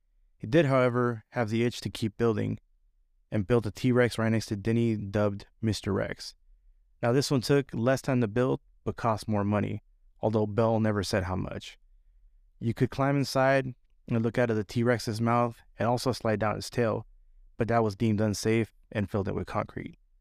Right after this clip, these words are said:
Bell had planned to build a woolly mammoth and have a whole prehistoric park next to his diner,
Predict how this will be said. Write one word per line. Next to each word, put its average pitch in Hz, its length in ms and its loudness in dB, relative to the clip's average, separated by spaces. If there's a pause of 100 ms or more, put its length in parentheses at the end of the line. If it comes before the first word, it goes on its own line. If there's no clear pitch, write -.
(680)
Bell 139 240 4
had 143 200 -4
planned 143 200 2
to 120 60 0
build 123 280 2
a 110 80 2
woolly 120 240 2
mammoth 123 540 0
and 110 100 -2
have 110 180 0
a 104 60 0
whole 117 180 0
prehistoric 110 640 0
park 110 220 0
next 101 220 -2
to - 80 -6
his 90 100 0
diner, 101 420 -4